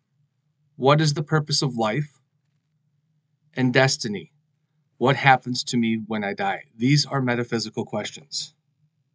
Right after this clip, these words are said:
We are bound by metaphysics. We are in the world we live in. We are in the reality we are in. What is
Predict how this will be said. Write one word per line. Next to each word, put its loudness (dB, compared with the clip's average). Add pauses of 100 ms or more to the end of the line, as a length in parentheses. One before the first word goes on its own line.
(800)
We 6
are 2 (220)
bound 4 (120)
by 0
metaphysics. -4
We 0
are 2
in 2 (320)
the 2
world 2 (220)
we 2
live 0
in. -8
We -2
are 0
in 0
the -4
reality 0
we -2
are -2
in. -10 (1900)
What 2
is 0